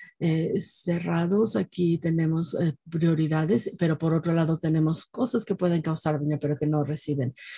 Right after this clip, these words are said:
financiamiento. Tenemos, por ejemplo, programas para,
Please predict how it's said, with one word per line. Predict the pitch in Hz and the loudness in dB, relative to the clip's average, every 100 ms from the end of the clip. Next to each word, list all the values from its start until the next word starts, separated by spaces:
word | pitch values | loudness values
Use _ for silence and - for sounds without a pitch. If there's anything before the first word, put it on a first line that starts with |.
| - _ | -18 _
financiamiento. | 175 156 151 156 - 160 156 190 226 196 123 107 - _ _ - - - | 0 2 2 0 -2 -2 2 2 4 2 0 -4 -6 _ _ -20 -20 -2
Tenemos, | 170 165 170 - | 0 2 2 0
por | 165 160 | 0 0
ejemplo, | - 165 160 170 165 160 156 | 0 0 2 2 2 0 -2
programas | 160 156 160 160 156 156 160 | -4 0 2 2 2 0 -2
para, | 151 160 156 151 151 | -4 -2 -2 -2 -4